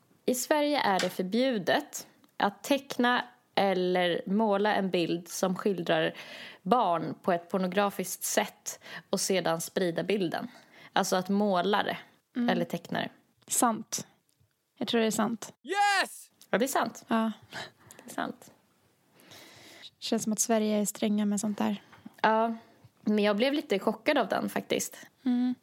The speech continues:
Speaker 1: Alltså att man inte kan ma-, måla vad man vill från fantasin.
Speaker 2: Mm. Ja, men när det var på-, pornografiskt...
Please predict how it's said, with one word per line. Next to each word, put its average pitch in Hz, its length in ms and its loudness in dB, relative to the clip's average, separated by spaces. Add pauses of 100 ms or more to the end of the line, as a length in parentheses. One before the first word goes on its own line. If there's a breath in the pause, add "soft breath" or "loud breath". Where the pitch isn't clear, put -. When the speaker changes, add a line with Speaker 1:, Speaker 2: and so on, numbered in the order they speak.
(260 loud breath)
Speaker 1:
Alltså 202 200 0
att 185 60 -2
man 196 80 2
inte 196 180 0
kan 196 260 2
ma-, 190 280 0
måla 196 320 2
vad 185 160 0
man 196 160 2
vill 208 200 -2
från 180 200 -4
fantasin. 185 640 -2 (460)
Speaker 2:
Mm. 233 300 2 (640 soft breath)
Ja, 247 240 4
men 247 360 0
när 254 180 2
det 247 60 2
var 247 140 2
på-, 262 140 -2
pornografiskt... 247 1200 -2